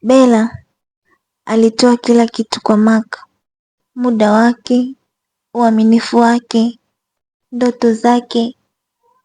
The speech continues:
na hata maumivu yake ya zamani. Alivaa tabasamu kila siku,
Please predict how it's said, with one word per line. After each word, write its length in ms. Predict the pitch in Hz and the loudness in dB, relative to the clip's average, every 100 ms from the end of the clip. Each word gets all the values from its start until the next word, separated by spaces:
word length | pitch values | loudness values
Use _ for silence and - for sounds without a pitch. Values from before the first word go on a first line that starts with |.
| _ | _
na 140 | 247 247 | -10 -8
hata 560 | 240 262 254 247 247 247 _ _ _ | -4 -4 -2 -2 -2 -4 _ _ _
maumivu 520 | 254 247 247 240 240 | -8 -4 -2 -4 -2
yake 360 | 247 262 254 254 | -2 0 -4 -4
ya 100 | 233 | -6
zamani. 720 | 226 208 208 208 202 196 226 _ _ _ _ _ _ _ _ _ _ - | -4 -2 0 0 0 -4 -8 _ _ _ _ _ _ _ _ _ _ -6
Alivaa 640 | 269 269 247 294 302 269 | -2 0 -2 0 0 0
tabasamu 840 | - 208 202 220 - 240 226 220 - | -2 -2 -2 -4 -2 0 0 -4 -8
kila 260 | - 226 226 | -6 -6 -8
siku, 580 | - 233 226 220 262 | -6 -8 -6 -6 -6